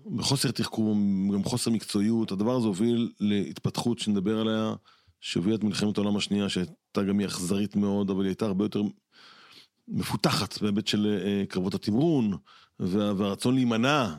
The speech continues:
אה, אה, מ-, מקרבות מצח והרג של,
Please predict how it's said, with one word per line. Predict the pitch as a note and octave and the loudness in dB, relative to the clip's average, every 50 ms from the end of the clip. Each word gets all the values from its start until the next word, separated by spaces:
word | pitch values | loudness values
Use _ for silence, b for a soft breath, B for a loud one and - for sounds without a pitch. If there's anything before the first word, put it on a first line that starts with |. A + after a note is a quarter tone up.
| - - - | -10 -6 -2
אה, | G#2 | 0
אה, | G#2 G#2 G2+ G2+ G2+ G#2 G#2 G2+ G2+ G2+ G2+ | 2 2 2 2 2 2 2 2 2 2 2
מ-, | G#2 G#2 G#2 G#2 G#2 | 2 2 2 2 2
מקרבות | G#2 G2 - G2+ G2+ G#2+ A#2 - - | 0 0 0 -2 0 0 -2 0 0
מצח | A#2 A#2 A2 - - G#2+ - - | 0 0 0 -2 -4 -4 -2 0
והרג | G#2 A2+ A2 A2 A2 G#2+ G#2 - G2 A2 A2+ A2+ A2+ G#2 | 0 0 2 2 0 0 0 0 0 0 0 0 0 0
של, | - - A2+ G#2 G2+ G2 | 0 0 2 2 0 0